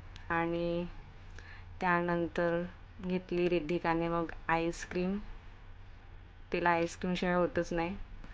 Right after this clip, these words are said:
तर आजचा व्हिडिओ तुम्हाला कसा वाटला हे कमेंट करून मला नक्की सांगा आणि अशाच नवनवीन व्हिडिओसाठी आपल्याला चॅनलला लाईक, शेअर आणि सबस्क्राईब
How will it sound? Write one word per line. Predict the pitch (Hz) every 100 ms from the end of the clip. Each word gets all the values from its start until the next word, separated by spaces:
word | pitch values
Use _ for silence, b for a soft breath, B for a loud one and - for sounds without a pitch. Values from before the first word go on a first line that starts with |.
| B B B -
तर | 180 175 180 180 - -
आजचा | 175 170 190
व्हिडिओ | 185 180 170
तुम्हाला | 180 175
कसा | 175 180 190
वाटला | 180 175 175
हे | 175
कमेंट | 180 175 170
करून | 175 175
मला | 175 175
नक्की | 170 - - 196
सांगा | 190 165 165 - -
आणि | 165 165 160
अशाच | 175 190 185
नवनवीन | 185 180 185
व्हिडिओसाठी | 185 175 170 170 165
आपल्याला | 165 - 170 165 - -
चॅनलला | - 170 165 160 185 B B -
लाईक, | 170 170 175
शेअर | - 175 175
आणि | 175 170 165
सबस्क्राईब | - 170 - -